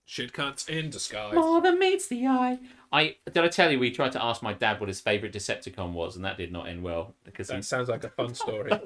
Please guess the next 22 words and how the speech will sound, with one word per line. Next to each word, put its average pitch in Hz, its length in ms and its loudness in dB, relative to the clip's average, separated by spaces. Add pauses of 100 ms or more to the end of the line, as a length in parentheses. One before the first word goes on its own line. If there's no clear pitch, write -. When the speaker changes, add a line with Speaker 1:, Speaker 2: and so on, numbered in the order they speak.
Speaker 2:
not 180 280 2
Speaker 1:
For 156 120 4
another 151 180 -2
Speaker 2:
understand 147 280 2
Speaker 1:
day. 131 60 0
Speaker 2:
what 123 80 0
a 113 60 -4
fucking 120 340 -4
Decepticon - 680 -8
is. - 120 -20 (760)
Um, 113 380 0
Speaker 1:
You 131 60 -12
should 160 160 -4
get 160 100 4
him 147 60 -6
to - 80 -16
pick 135 180 -8
his 120 140 -8
favourite 113 280 -2
Pokemon 104 520 -6
from 107 180 -14
a, 104 40 -10